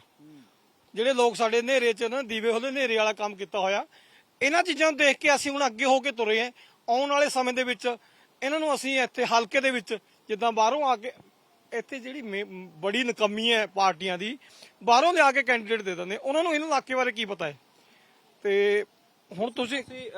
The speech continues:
Speaker 2: ਅ, ਚੌਧਰੀ ਸਾਹਿਬ, ਜਿਵੇਂ ਅਸੀਂ ਦੇਖੇ ਲੈਂਡ ਪੂਲਿੰਗ ਸਕੀਮ ਲਿਆਂਦੀ, ਲੈਂਡ ਪੂਲਿੰਗ ਸਕੀਮ ਸ਼ਹਿਰ ਦਾ ਵਿਕਾਸ ਕਹਿੰਦੇ ਸੀ ਵਿਕਾਸ ਕਰਨਾ, ਲੇਕਿਨ ਤਿੰਨ ਕਿਲੋਮੀਟਰ 'ਤੇ ਤਾਂ ਵਿਕਾਸ ਹੋ ਨਹੀਂ ਪਾਇਆ।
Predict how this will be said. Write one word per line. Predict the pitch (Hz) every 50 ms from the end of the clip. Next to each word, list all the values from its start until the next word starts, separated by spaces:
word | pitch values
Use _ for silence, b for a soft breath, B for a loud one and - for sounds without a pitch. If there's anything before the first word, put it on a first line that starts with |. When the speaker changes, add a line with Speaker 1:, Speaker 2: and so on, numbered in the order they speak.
| 190 190
Speaker 2:
ਅ, |
ਚੌਧਰੀ | 185 208 214 208 214
ਸਾਹਿਬ, | - 226 220 202
ਜਿਵੇਂ | 214 202 208 208 208 208 180 170
ਅਸੀਂ | 160 185 170
ਦੇਖੇ | 175 160 - 190
ਲੈਂਡ | 175 160 156 156 156
ਪੂਲਿੰਗ | 151 160 160 165 151
ਸਕੀਮ | - - - 147 147 147
ਲਿਆਂਦੀ, | 147 151 147 127 127 127 127 - b b b b b b
ਲੈਂਡ | 156 160 170 170
ਪੂਲਿੰਗ | 170 180 185 190
ਸਕੀਮ | 180 - - 190 190
ਸ਼ਹਿਰ | - - 175 170 180
ਦਾ | 175 196
ਵਿਕਾਸ | 185 180 - 170 160 165 160 -
ਕਹਿੰਦੇ | - 156 156 165
ਸੀ | 151 175
ਵਿਕਾਸ | 160 160 - 139 139 139 - -
ਕਰਨਾ, | 139 123 120 120 117 113 b b b b b b
ਲੇਕਿਨ | - 226 233 - 269 254 254 269 240 214 - _ _ _ _ _ _ _ _
ਤਿੰਨ | 233 233 233 262
ਕਿਲੋਮੀਟਰ | - 262 247 262 247 247 233 247
'ਤੇ | 247 240
ਤਾਂ | 247 247
ਵਿਕਾਸ | 233 - 196 196 202 - - 180
ਹੋ | 175 180 185
ਨਹੀਂ | 202 202
ਪਾਇਆ। | - 170 151 156 165 175 185 -